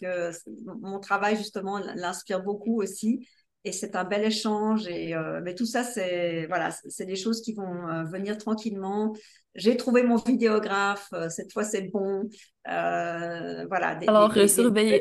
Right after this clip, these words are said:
Speaker 1: choses
Speaker 2: Anne en
Speaker 1: arrivent pour le
Speaker 2: deux mille vingt-quatre,
Speaker 1: printemps.
Speaker 2: euh, ça va être, euh,
Speaker 1: Ouais.
Speaker 2: magnifique.
Speaker 1: Des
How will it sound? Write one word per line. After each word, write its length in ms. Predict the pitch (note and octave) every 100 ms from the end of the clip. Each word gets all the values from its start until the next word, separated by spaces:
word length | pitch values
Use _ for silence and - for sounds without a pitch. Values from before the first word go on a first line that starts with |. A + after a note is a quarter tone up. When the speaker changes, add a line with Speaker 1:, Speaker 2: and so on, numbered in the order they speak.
| -
Speaker 1:
choses 80 | C4
Speaker 2:
Anne 0 |
en 200 | C#5 A3+
Speaker 1:
arrivent 20 |
pour 100 | A3
le 60 | G3+
Speaker 2:
deux 80 | A3+
mille 180 | B3+ B3+
vingt-quatre, 480 | A3+ A3 C#4+ C#5+ -
Speaker 1:
printemps. 80 |
Speaker 2:
euh, 180 | D4+ B3+
ça 180 | B3 G#3+
va 120 | G3+
être, 140 | A3 G#3
euh, 240 | G3 G3+ G3+ _ _ _ -
Speaker 1:
Ouais. 120 | G#3
Speaker 2:
magnifique. 480 | D#4+ - - - - - G4 - _
Speaker 1:
Des 80 | -